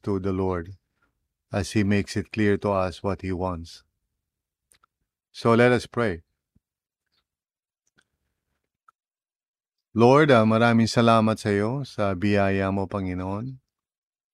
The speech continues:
As you have, ah, gathered us here,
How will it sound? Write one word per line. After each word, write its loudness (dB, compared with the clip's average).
As -2
you 4
have, 2
ah, 0
gathered 4
us -4
here, -2